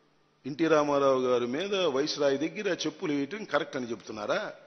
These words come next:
ఎన్టీ రామారావు గారిని పక్కకు నెట్టేసి పార్టీ లాగేసుకుని సైకిల్ గుర్తును తీసేసుకుని ఎన్టీ రామారావు గారి మరణానికి కారణమవడం correct అని అనుకుంటున్నారా? మీరు చెబుతుంటే జనం నమ్మాలా? ఏమిటి అన్యాయం నేను అడుగుతా ఉన్నా.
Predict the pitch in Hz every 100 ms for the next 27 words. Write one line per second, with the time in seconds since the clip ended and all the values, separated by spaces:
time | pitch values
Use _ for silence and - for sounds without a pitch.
0 | - - - - 156 208 220 185 170 160
1 | 156 165 220 185 - 160 208 196 156 160
2 | 170 175 - 104 - 151 170 160 139 175
3 | 190 185 - 180 233 220 - - - 254
4 | 277 247 220 - 196 208 262 277 254 -
5 | 277 320 269 - - - - _ _ 233
6 | 339 359 339 330 320 320 320 294 285 302
7 | 311 311 285 285 302 302 302 320 311 -
8 | 269 277 262 226 220 220 208 170 240 277
9 | - - - - _ _ _ - 233 254
10 | 269 285 302 294 240 262 240 226 254 240
11 | 262 269 185 - - - - _ - 240
12 | 247 247 220 233 233 208 147 113 98 87
13 | 76